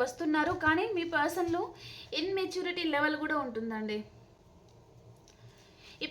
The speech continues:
పర్సన్‌కి తన లైఫ్లో తనకి ఫ్రీడమ్ లేదు, హ్యాపీనెస్ లేదు, కాబట్టి పర్సన్ మిమ్మల్ని చూస్ చేసుకుంటున్నారు. And ఈ పర్సన్ తను మిమ్మల్ని కాకుండా other పర్సన్‌ని కూడా తను చూస్ చేసుకున్నారంటే అక్కడి పర్సన్‌కి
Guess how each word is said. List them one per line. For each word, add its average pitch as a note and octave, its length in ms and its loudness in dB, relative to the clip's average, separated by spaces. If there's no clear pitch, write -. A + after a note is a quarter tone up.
పర్సన్‌కి E4+ 520 2
తన E4+ 160 8
లైఫ్లో D4 440 4
తనకి D4 260 -2
ఫ్రీడమ్ C#4+ 440 -2
లేదు, G#3+ 180 -4
హ్యాపీనెస్ D#4 560 0
లేదు, B3 220 2
కాబట్టి E4+ 400 6
పర్సన్ E4+ 360 4
మిమ్మల్ని D#4+ 400 2
చూస్ E4+ 240 -2
చేసుకుంటున్నారు. E4+ 680 0
And D4 160 0
ఈ - 20 -4
పర్సన్ F4 380 4
తను E4 160 6
మిమ్మల్ని F4 400 4
కాకుండా C4+ 400 2
other D4+ 160 0
పర్సన్‌ని D#4 400 4
కూడా F#4 180 0
తను D#4 220 2
చూస్ E4+ 260 0
చేసుకున్నారంటే D4 720 -2
అక్కడి F#4 240 2
పర్సన్‌కి E4+ 400 4